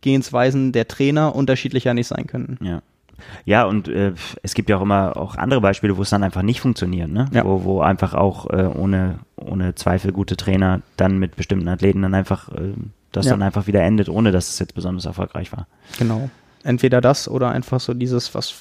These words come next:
Speaker 1: wir bei Patrick Lange ja auch schon gesagt haben, mit der Zeit einfach neue Impulse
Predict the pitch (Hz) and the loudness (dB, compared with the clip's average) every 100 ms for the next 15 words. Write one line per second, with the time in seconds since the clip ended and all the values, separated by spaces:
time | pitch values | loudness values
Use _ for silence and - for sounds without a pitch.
0 | _ - 117 117 - - 127 - - 123 | _ -4 -2 -2 -6 -10 -6 -4 -4 -4
1 | 127 120 120 117 123 120 117 - 117 113 | -2 0 0 -2 -4 -2 -2 -2 -2 -2
2 | 113 - 135 131 123 - 123 123 - - | -4 -4 -2 0 0 2 4 2 0 -18
3 | _ _ 131 120 117 117 - _ _ _ | _ _ -4 0 0 -2 -8 _ _ _
4 | 131 127 120 120 - 123 123 123 | 2 2 2 0 0 2 2 0